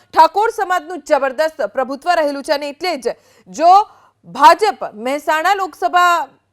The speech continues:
બેઠક માટે કોઈ પાટીદાર ઉમેદવારને ઉતારે છે, તો કોંગ્રેસ ઠાકોર ઉમેદવારને મેદાનમાં ઉતારશે અને તેની માટે બે પૂર્વ ધારાસભ્યો, જેમ કે બળદેવજી ઠાકોર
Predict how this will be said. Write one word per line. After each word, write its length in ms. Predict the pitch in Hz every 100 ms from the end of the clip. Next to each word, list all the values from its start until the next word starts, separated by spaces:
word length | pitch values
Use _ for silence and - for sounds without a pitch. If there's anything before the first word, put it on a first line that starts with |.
| 220
બેઠક 360 | 311 311 320
માટે 340 | 320 254 190 - _
કોઈ 160 | - 339
પાટીદાર 600 | - 277 277 285 370 415 294
ઉમેદવારને 600 | 294 277 320 370 381 359
ઉતારે 400 | 320 302 285 302
છે, 220 | 294 285 - _ -
તો 80 | 262
કોંગ્રેસ 640 | - 339 381 415 427 453 - _ _ _ _
ઠાકોર 500 | 311 339 339 392 403
ઉમેદવારને 800 | 302 320 330 294 330 320 330 330
મેદાનમાં 520 | 302 254 277 285 285
ઉતારશે 380 | 269 277 277 320
અને 140 | 302
તેની 220 | 302 294
માટે 280 | 302 302 339
બે 200 | 311 302
પૂર્વ 420 | 302 339 415 381
ધારાસભ્યો, 680 | 349 330 330 320 294 320 349 - _ _
જેમ 200 | 269 285
કે 180 | 285 330
બળદેવજી 760 | 269 233 254 233 359 359 359
ઠાકોર 480 | 349 349 320 359 370